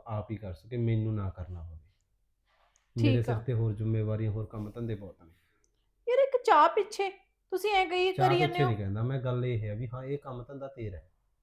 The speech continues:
Speaker 1: ਤੂੰ ਹੀ ਕਰ ਲੈ ਤਾਂ ਵਧੀਆ ਰਹੂਗਾ। ਇਸ ਵਾਰ ਮੈਂ ਬਣਾ ਕੇ ਦੇ ਦਿੰਦਾ, ਬਾਕੀ ਨਹੀਂ ਭਾਬੀ ਬਣਾ ਦਿੰਦੀ। ਦੇਖ ਭਾਬੀ ਵਿਚਾਰੀ ਬਿਮਾਰ ਹੈ, ਤਾਂ ਹੀ ਨਹੀਂ ਕਹਾਉਂਦੀ। ਜੇ ਮੈਂ ਹੁਣ ਬਿਮਾਰ ਪਈ ਨੂੰ ਵੀ ਕਹਿਤਾ ਬਣਾਓ ਤਾਂ ਵੀ ਦਊਗੀ, ਪਰ ਮੈਂ ਉਹਨੂੰ ਠਿੱਠ ਨਹੀਂ ਕਰਨਾ ਚਾਹੁੰਦਾ।
Speaker 2: ਫਿਰ ਤੁਸੀਂ ਬਣਾ ਦਿਓ ਮੇਰੇ ਵਾਸਤੇ ਚਾਹ।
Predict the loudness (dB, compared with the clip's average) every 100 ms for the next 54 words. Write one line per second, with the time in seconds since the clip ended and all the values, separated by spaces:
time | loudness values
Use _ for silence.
0 | _ _ 0 2 2 0 -2 -2 -2 -2
1 | -4 -6 -10 -14 -18 _ _ _ _ _
2 | _ _ -8 -4 0 0 2 0 0 0
3 | -2 -2 -2 -4 -6 _ _ _ _ _
4 | -6 -4 0 0 0 0 0 0 0 -2
5 | -2 -2 0 -2 -4 -10 _ _ -4 -2
6 | 0 0 0 2 2 0 0 -2 -2 0
7 | 0 -2 -4 -4 -2 -2 -2 -6 -4 -4
8 | -4 -4 -4 -2 -4 -4 -8 -8 -18 _
9 | _ _ -2 2 4 2 2 0 2 2
10 | 0 -2 -6 _ -2 4 4 4 0 -4
11 | -2 -2 -2 -6 -8 -10 -16 -18 _ _
12 | _ _ _ -4 -4 -4 -8 -8 -4 -4
13 | -4 -6 -8 -10 -10 -14 -14 -14